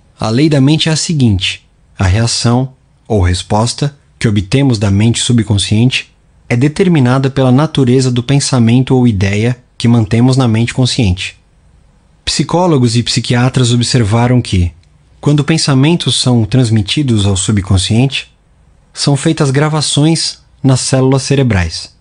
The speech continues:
No momento em que aceita uma ideia, o subconsciente atua para colocá-la imediatamente em prática. Trabalhando por meio de associação de ideias,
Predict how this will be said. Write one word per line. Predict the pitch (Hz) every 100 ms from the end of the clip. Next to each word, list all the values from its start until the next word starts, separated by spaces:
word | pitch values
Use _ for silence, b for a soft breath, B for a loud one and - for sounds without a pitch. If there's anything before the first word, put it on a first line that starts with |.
| _ _ _ _ _ _ -
No |
momento | 139 160 175 180
em | 156
que | 139
aceita | 120 - 151 151
uma | 120
ideia, | 101 117 123 95 90 - _ _
o | -
subconsciente | - 131 127 127 - 131 -
atua | 123 - 147 160
para | 143 143
colocá-la | 135 135 127 - 135 139
imediatamente | 175 190 151 156 143 135 143 160
em |
prática. | 147 - 95 - - 101 _ _ _ _ _ _ _ _ -
Trabalhando | 123 107 107 139 123
por | 120
meio | 110 131 139
de | 113
associação | 110 110 95 104 92 139
de | 117
ideias, | 98 101 120 143 -